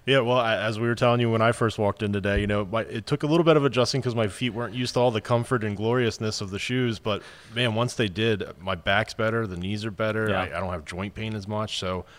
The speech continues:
Speaker 1: the shoes were worth every penny. <laughs> Um, but, uh, well, I guess I should ask you some questions here, though, real
Speaker 2: Sorry,
Speaker 1: quick.
Speaker 2: I, as I told you before, I'm
Speaker 1: <laughs>
Speaker 2: very, I,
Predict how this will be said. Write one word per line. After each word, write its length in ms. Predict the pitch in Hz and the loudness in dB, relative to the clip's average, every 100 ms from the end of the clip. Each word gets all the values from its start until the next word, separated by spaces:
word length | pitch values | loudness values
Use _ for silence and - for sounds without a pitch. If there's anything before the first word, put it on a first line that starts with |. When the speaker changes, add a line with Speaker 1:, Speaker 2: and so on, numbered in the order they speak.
| - | -12
Speaker 1:
the 80 | 107 | -6
shoes 300 | 104 117 110 | -2 -2 -2
were 80 | 104 | -2
worth 240 | 98 92 73 | -2 -4 -4
every 260 | 107 95 | -6 -6
penny. 380 | 92 98 92 127 - | -4 -2 0 0 2
<laughs> 440 | - 120 123 113 | 2 2 2 0
Um, 240 | 113 113 101 - - - 110 | 2 0 -2 -10 -16 -14 6
but, 180 | 139 131 | 8 10
uh, 180 | 123 - | 8 6
well, 260 | 156 139 - - - | 4 4 0 -6 2
I 60 | 131 | 4
guess 180 | 165 | 6
I 80 | 151 | 6
should 220 | 127 160 | 6 6
ask 260 | 147 135 - | 8 8 6
you 60 | 127 | 0
some 180 | - 110 | 0 2
questions 400 | 127 - 117 - | 4 4 0 0
here, 180 | 101 90 | 0 2
though, 220 | 92 92 | 2 2
real 80 | 101 | 6
Speaker 2:
Sorry, 320 | 156 139 120 | 8 10 8
Speaker 1:
quick. 140 | 127 | 6
Speaker 2:
I, 60 | 127 | 6
as 120 | 131 | 6
I 60 | 147 | 6
told 260 | 143 214 180 | 10 10 10
you 140 | 170 | 6
before, 200 | 139 143 | 10 10
I'm 100 | 151 | 12
Speaker 1:
<laughs> 80 | 180 | 10
Speaker 2:
very, 240 | 143 147 | 10 10
I, 200 | - 127 | 8 4